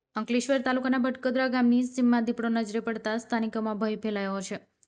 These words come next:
ગામની જે આઈ ડી સી તળાવની આસપાસ દીપડાને ફરતો જોઈ કેટલાક ખેડૂતો તેના મોબાઈલ કેમેરામાં કેદ કર્યો હતો. આ ઘટનાની જાણ થતાં જ ગ્રામજનોએ તાત્કાલિક વન વિભાગને જાણ કરી હતી. વન વિભાગની ટીમે વિસ્તારોમાં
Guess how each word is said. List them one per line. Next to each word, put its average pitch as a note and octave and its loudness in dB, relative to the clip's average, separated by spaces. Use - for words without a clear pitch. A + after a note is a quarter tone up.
ગામની G#3 0
જે G#3 -2
આઈ G3+ -2
ડી G#3 -4
સી A3 -4
તળાવની A3 0
આસપાસ A3 -2
દીપડાને A#3 0
ફરતો A3 -4
જોઈ A3 0
કેટલાક A3+ -2
ખેડૂતો A3 -2
તેના G#3+ -4
મોબાઈલ G#3 -2
કેમેરામાં G#3+ -2
કેદ G3 -4
કર્યો F#3 -4
હતો. F3 -8
આ G#3 0
ઘટનાની C#4 2
જાણ B3+ 2
થતાં A3+ -2
જ A#3+ -2
ગ્રામજનોએ A3+ -2
તાત્કાલિક G#3+ -4
વન G#3 -2
વિભાગને A3 -2
જાણ G#3 -4
કરી F#3 -2
હતી. F3 -6
વન B3 4
વિભાગની C#4 2
ટીમે A#3+ 0
વિસ્તારોમાં A3+ -2